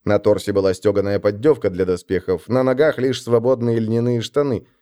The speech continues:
Ее колени были запачканы, устыдился бы и фермер. Единственная масляная лампа покрыла лицо странными полосами света и тени. "Адъюнкт", — отдала честь Масан Гелани.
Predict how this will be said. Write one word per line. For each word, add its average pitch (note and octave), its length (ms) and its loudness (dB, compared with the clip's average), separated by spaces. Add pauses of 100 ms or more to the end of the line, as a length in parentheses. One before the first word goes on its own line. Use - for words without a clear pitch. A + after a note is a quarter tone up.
Ее F#2 240 0
колени G2 360 0
были F#2+ 180 -2
запачканы, F#2 720 -2
устыдился G#2+ 580 -2
бы A#2+ 160 0
и D3 60 0
фермер. B2+ 480 -4 (340)
Единственная D3 720 2
масляная B2+ 480 2
лампа C#3+ 320 2
покрыла B2+ 380 0
лицо A2+ 320 0
странными A2 500 0
полосами G#2 560 0
света F#2+ 400 -4
и G2 120 -2
тени. F2 420 -4 (920)
"Адъюнкт", — F#3 840 2 (200)
отдала A2 480 4
честь A2 320 -2
Масан G#2 400 0
Гелани. G2+ 480 0